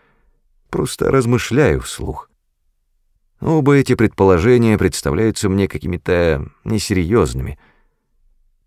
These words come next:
Кстати, французский иностранный легион даёт своим солдатам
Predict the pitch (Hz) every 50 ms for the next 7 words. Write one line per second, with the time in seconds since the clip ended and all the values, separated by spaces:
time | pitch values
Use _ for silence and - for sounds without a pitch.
0 | _ - - - - 175 175 165 160 139 - 131 120 95 - - - 135 135 117
1 | - - 127 117 104 101 92 - - 104 113 110 107 104 101 98 98 85 90 95
2 | 101 139 175 139 90 73 67 71 104 139 139 - - 127 123 117 107 92 - 92
3 | 85 82 92 117 113 107 110 107 101 85 69 67 -